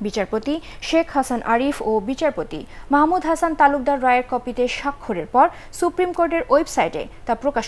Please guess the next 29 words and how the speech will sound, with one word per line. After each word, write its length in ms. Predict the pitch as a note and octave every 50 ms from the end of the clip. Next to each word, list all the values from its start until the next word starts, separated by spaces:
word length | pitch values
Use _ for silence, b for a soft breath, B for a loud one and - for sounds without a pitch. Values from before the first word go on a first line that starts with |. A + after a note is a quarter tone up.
| -
করা 140 | G3+ E3 - -
হয়। 140 | - B2 - - - - - B B B B B B B - B3+
রায়ে 200 | D4+ D#4+ F4+ G4 - D4+ D#4
একশো 180 | D#4 - E4+ F4+ - D4+
একুশ 200 | D4 - F4+ F4+ - -
জন 100 | B3+ A3+ -
শিশুকে 320 | - G#3 - G#3+ - - F3+ F3+ G3 A3+
মোবাইল 260 | B3+ B3 D4+ D#4 D#4+ D4+ -
কোর্টে 240 | D#4 D#4 D4 D#4+ D#4 - -
সাজা 240 | - A#3+ G#3 G#3 F#3+ F3
দেয়া 140 | G3 A3 C#4+ B B B B - G#3
বাতিল 240 | A#3 A#3+ A#3+ - A#3+ F3 D3+
করা 140 | C3+ A#2+ F#3+
হয়েছে। 240 | G3+ - - - - - - - - - - - - G3+
রায়ে 220 | G#3 F#3+ F#3 F3+ G3
বলা 160 | G3 G3 A3+ A3
হয়, 140 | B3+ D4 E4 E4 B B B B -
শিশুদের 400 | - E4+ D#4+ - F#4 D#4 D#4+ B3+ F#3+
বিরুদ্ধে 300 | G#3 F#3+ F3+ F#3 - A3+ G3+ F#3 F#3 -
যে 100 | D4 D#4 D#4+ -
কোনো 160 | F4 E4+ E4+ E4+ - C#4
অভিযোগের 400 | C4+ C4+ C4+ B3+ C#4 C4 C#4 B3+ G3 G#3
বিচার 300 | A#3 A3 - C#4+ D4 D#4+ D#4 -
শুধু 240 | - B3+ G#3+ - A#3 A3+ A#3 A#3 -
শিশু 240 | - E4 E4 - F#4 - - A#3
আদালতেই 440 | A#3+ A3 C#4 D4+ D4+ C#4+ - D3 - B B B B B -
করতে 220 | D#4+ D#4 - G#3+ G3
হবে। 160 | F#3+ C#3+ - C#3 - - B B B B B B B B - A3+
ভ্রাম্যমাণ 400 | D4+ E4 D#4+ E4+ F4+ F#4+ G4